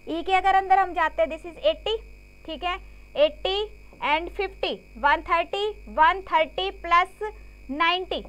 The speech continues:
two twenty। ओके, अब सभी का total करना है आपको, कितना आ गया? वन फिफ्टी प्लस वन नाइंटी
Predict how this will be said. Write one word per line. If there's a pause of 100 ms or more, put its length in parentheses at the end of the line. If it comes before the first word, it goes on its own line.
(280)
two
twenty। (2750)
ओके, (260)
अब
सभी
का
total
करना
है
आपको,
कितना
आ
गया?
वन (100)
फिफ्टी (840)
प्लस (360)
वन
नाइंटी